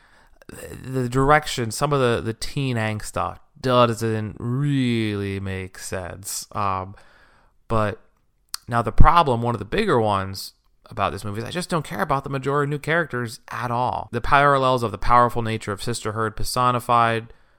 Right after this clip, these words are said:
by, you know, witches' covens being a thing for women with a strong bond, be that as a friends or literal sisters, it's a good counterpoint comparison to the Sanderson sisters.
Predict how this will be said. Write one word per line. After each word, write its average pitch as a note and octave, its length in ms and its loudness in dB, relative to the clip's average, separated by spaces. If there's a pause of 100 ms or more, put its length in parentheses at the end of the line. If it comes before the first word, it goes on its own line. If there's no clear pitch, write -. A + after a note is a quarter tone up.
(100)
by, F#2 200 -2
you F2+ 100 -6
know, F2 120 -6
witches' A2+ 340 -4
covens A2 480 -4
being G2 260 -8
a F#2 60 -10
thing G2 260 -8
for G2 160 -8
women G#2 300 -6
with F#2+ 140 -6
a - 20 -14
strong G2 340 -6
bond, A2 480 0 (440)
be G2 160 -8
that F2+ 260 -2
as F2 180 -10
a F2 60 -14
friends A#2+ 400 -2
or G#2+ 80 -2
literal D3 320 0
sisters, C3 420 -8
it's B2+ 240 -10
a F#3+ 40 -4
good F3 280 -4
counterpoint B2+ 760 -4
comparison B2 560 -4
to D3+ 240 -2
the C3 100 0
Sanderson F3+ 520 -6
sisters. - 560 -12